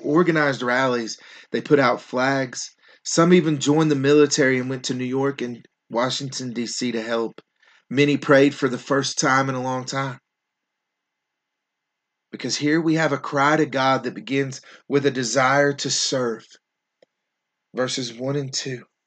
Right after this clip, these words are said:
This desire to serve, which leads to a call for God's mercy, verses two and three.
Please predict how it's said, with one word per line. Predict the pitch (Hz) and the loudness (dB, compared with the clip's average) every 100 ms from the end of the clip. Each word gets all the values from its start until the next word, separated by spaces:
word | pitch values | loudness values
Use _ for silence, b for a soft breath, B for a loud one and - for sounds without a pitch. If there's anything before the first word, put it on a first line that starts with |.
| _ _ _ _ _ _ _ _ _ _ _ _ | _ _ _ _ _ _ _ _ _ _ _ _
This | 117 | -14
desire | - 123 123 127 135 | -10 -6 -6 -2 -4
to | 131 | -4
serve, | - 120 120 - _ _ _ _ _ _ _ _ _ _ | -8 -12 -14 -20 _ _ _ _ _ _ _ _ _ _
which | 139 - | -4 4
leads | 160 180 - - | 6 6 2 2
to | 170 | 4
a | 147 | 4
call | - 139 151 | 2 2 2
for | 165 | 0
God's | 143 147 120 127 | 2 2 2 0
mercy, | 151 156 - 123 | 2 2 -2 -4
verses | 135 139 131 - _ _ b b _ | -4 -4 -8 -14 _ _ b b _
two | - 160 147 | 4 6 6
and | 135 | 2
three. | 135 151 147 123 | 0 2 2 0